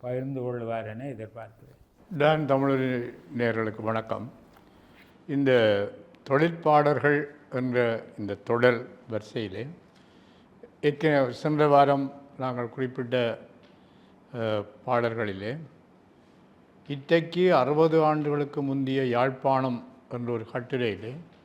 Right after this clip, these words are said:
Speaker 2: பார்லிமென்ட் நடராஜான்னு நாங்கள் சொல்கிற செல்லப்பா நடராஜா ஒரு கட்டுரையில் எழுதியிருக்கிறார். தோட்டங்களிலே தாங்கள் செய்கிற காலங்களிலே துலாம் இருக்கிறவர்கள் கூத்துப்பாடல்களை பாடுவார்கள். பெரும்பாலும்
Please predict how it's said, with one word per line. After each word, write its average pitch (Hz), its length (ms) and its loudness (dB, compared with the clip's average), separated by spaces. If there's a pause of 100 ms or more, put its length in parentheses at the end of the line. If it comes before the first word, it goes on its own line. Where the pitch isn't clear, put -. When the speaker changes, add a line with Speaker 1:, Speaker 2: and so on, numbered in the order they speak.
(1120)
Speaker 2:
பார்லிமென்ட் 151 500 2
நடராஜான்னு 131 440 0
நாங்கள் 123 340 -4
சொல்கிற 117 300 -6
செல்லப்பா 131 520 -2
நடராஜா 123 520 -2
ஒரு 117 240 -6
கட்டுரையில் 120 380 -8
எழுதியிருக்கிறார். 113 540 -8 (880)
தோட்டங்களிலே 160 720 2
தாங்கள் 143 340 -2
செய்கிற 135 300 -4 (100)
காலங்களிலே 127 760 -4 (460)
துலாம் 160 380 0
இருக்கிறவர்கள் 139 680 -2 (120)
கூத்துப்பாடல்களை 165 800 2
பாடுவார்கள். 110 540 -6 (840)
பெரும்பாலும் 175 720 0